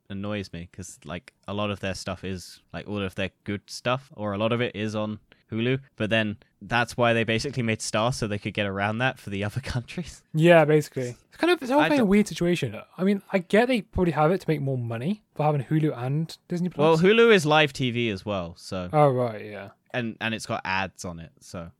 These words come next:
Speaker 2: I suppose that
Speaker 1: So
Speaker 2: is
Speaker 1: you
Speaker 2: why then it's just in America. Ads. <laughs>
Speaker 1: Yeah. I think it's the st-,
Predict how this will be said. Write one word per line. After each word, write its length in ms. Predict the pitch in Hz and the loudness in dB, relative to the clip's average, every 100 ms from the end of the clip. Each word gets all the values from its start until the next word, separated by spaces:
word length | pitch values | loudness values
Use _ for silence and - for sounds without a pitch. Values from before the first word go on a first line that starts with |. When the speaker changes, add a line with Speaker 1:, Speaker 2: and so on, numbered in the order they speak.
| _ | _
Speaker 2:
I 40 | - | -16
suppose 240 | - 160 143 | 6 6 8
that 120 | 131 | 4
Speaker 1:
So 60 | 127 | 2
Speaker 2:
is 60 | |
Speaker 1:
you 120 | 107 | 2
Speaker 2:
why 180 | 123 123 | 0 0
then 140 | 117 107 | -2 -6
it's 100 | 120 | -8
just 160 | 113 | -10
in 40 | 110 | -10
America. 400 | 110 107 117 - _ | -10 -12 -14 -18 _
Ads. 260 | 127 117 - - - | -16 -14 -16 -8 -2
<laughs> 320 | 202 - _ | -2 -2 _
Speaker 1:
Yeah. 400 | 113 104 82 80 - _ _ - | -8 -6 -6 -12 -20 _ _ -8
I 80 | 110 | -2
think 180 | 139 | -2
it's 140 | 131 - | -2 -4
the 200 | 110 107 | -8 -8
st-, 320 | - - - | -8 -12 -8